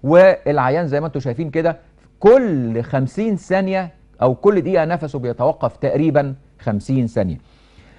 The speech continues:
آه، الحقيقة النهاردة بقى احنا معانا حالة، حالة عادية جدا من حالات الشخير. عايزين نشوف النهاردة الحالة العادية دي. احنا النهاردة معانا الأستاذ عبد القادر، كل مشكلته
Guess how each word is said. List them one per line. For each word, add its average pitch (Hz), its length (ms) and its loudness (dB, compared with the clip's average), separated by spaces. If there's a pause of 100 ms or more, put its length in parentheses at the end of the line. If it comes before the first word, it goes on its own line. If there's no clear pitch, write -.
(280)
آه، 139 300 6
الحقيقة 226 340 2
النهاردة 202 360 2
بقى 214 360 2
احنا 156 200 -2
معانا 190 300 -2
حالة، 202 360 0 (200)
حالة 294 260 -2
عادية 254 280 2
جدا 196 280 -2
من 139 120 -4
حالات 160 260 2
الشخير. 190 440 -6 (720)
عايزين 180 320 0
نشوف 233 300 -4
النهاردة 151 300 0
الحالة 175 260 0
العادية 156 340 0
دي. 180 340 -4 (400)
احنا 131 320 -4 (280)
النهاردة 190 440 0 (160)
معانا 156 240 0
الأستاذ 160 220 -6
عبد 143 160 -2
القادر، 185 340 0 (340)
كل 262 340 2
مشكلته 196 560 -4